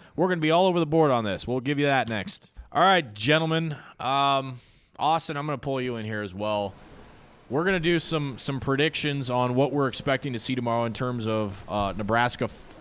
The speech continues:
production offensively, uh, and we're gonna do, throw some individuals out here as well.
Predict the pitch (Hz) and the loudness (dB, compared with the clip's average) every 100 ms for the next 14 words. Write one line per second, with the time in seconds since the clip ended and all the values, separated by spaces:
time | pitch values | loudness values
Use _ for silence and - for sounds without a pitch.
0 | - - 123 123 127 - 113 98 - 120 | -20 -4 0 2 0 0 0 -2 -2 -4
1 | 151 135 156 156 151 - - - - - | -4 0 0 0 -4 -12 -18 -20 -20 -20
2 | - 98 104 101 - 113 117 117 117 113 | -8 -2 0 0 0 -2 0 0 0 2
3 | 120 113 131 131 - 117 127 117 123 127 | 0 0 0 0 0 -2 0 2 0 2
4 | 139 127 127 117 135 127 104 101 110 120 | 0 2 0 0 0 0 -2 0 2 2
5 | 143 | -2